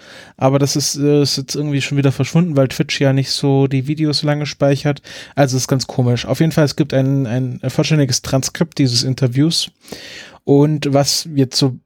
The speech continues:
bemerkenswert oder der Nachrichtenwert daran ist, ist, dass er sehr offen darüber spricht, ähm, was er an anderen Firmen kritisieren würde, generell was er an der Raumfahrtindustrie kritisiert und was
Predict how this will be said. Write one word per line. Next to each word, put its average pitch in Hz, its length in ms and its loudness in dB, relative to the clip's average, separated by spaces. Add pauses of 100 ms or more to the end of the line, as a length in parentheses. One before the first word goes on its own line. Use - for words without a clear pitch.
bemerkenswert 135 840 0
oder 127 200 0
der 127 160 0
Nachrichtenwert 143 600 0
daran 135 220 2
ist, 151 260 -4
ist, 147 300 -4
dass 139 260 0
er 135 380 2
sehr 131 360 2
offen 143 360 -4
darüber 131 320 2
spricht, - 520 -6 (580)
ähm, 131 600 0 (280)
was 131 240 0
er 147 400 2
an 147 220 -6
anderen 143 300 -2
Firmen 143 360 0
kritisieren 139 580 -2
würde, 139 240 2
generell 139 380 2
was 139 180 -2
er 139 380 0
an 139 180 -4
der 131 640 0
Raumfahrtindustrie 143 760 0
kritisiert 139 580 0
und 131 160 -2
was - 260 -2